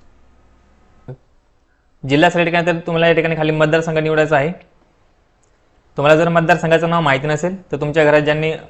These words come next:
मतदान कार्ड काढले असेल, त्यांना तुम्हाला, अ, त्यांना विचारून घ्या, तुमचा मतदारसंघ कोणता आहे. तर तुमचा मतदारसंघ या ठिकाणी तुम्हाला सिलेक्ट करायचा आहे.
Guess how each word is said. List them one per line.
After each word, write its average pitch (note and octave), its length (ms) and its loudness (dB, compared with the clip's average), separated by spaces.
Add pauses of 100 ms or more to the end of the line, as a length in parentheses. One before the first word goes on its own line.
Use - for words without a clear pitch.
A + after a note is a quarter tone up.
मतदान C#3+ 320 -2
कार्ड - 140 -2
काढले C#3+ 260 2
असेल, C#3+ 240 -4
त्यांना D3 200 -4
तुम्हाला, D3 340 -4 (100)
अ, C#3 120 -8
त्यांना C#3+ 260 -4
विचारून D3+ 320 -2
घ्या, D3 120 0
तुमचा C#3+ 240 -4
मतदारसंघ C#3 420 -4
कोणता C#3 300 -4
आहे. D#3 140 -4 (440)
तर C3 100 -8
तुमचा C3+ 220 -2
मतदारसंघ C#3+ 420 -2
या C#3+ 100 2
ठिकाणी D3 260 -4
तुम्हाला C#3 220 -8
सिलेक्ट C#3 260 -6
करायचा C#3+ 260 -2
आहे. C#3+ 180 -2